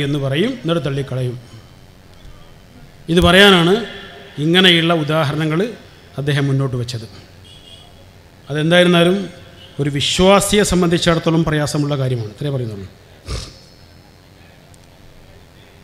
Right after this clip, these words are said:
വിശുദ്ധ ഖുർആനിൽ അതിൻ്റെ ഏറ്റവും ശരിയായ ഏറ്റവും പ്രഥമ വ്യാഖ്യാനവും വിശദീകരണവും നബി കരീം സല്ലല്ലാഹു അലൈഹി വസല്ലം നിർവഹിക്കുന്നതാണ് നമുക്കറിയാം.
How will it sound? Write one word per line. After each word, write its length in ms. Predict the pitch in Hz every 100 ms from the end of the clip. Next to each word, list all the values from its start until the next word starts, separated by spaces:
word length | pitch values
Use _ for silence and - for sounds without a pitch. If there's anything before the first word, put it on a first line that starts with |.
| - -
വിശുദ്ധ 240 | - 190 220
ഖുർആനിൽ 460 | 208 185 196 185 147 185 - - - - - - - - - - - 151
അതിൻ്റെ 240 | 175 190 185
ഏറ്റവും 300 | 190 214 220 -
ശരിയായ 440 | 180 190 190 175 170 427 - - - 156
ഏറ്റവും 260 | - 190 196
പ്രഥമ 340 | 180 170 180 202 415 - - - - - - - - - - - 143
വ്യാഖ്യാനവും 600 | 165 165 180 180 180 180
വിശദീകരണവും 640 | 147 160 165 160 147 117 107 - - - - - - - - - - - - - - - - - - -
നബി 120 | 160 170
കരീം 160 | 190 196
സല്ലല്ലാഹു 280 | 180 175 175
അലൈഹി 100 | 175
വസല്ലം 180 | 175 175
നിർവഹിക്കുന്നതാണ് 580 | 165 165 160 165 165 160
നമുക്കറിയാം. 420 | 156 143 143 131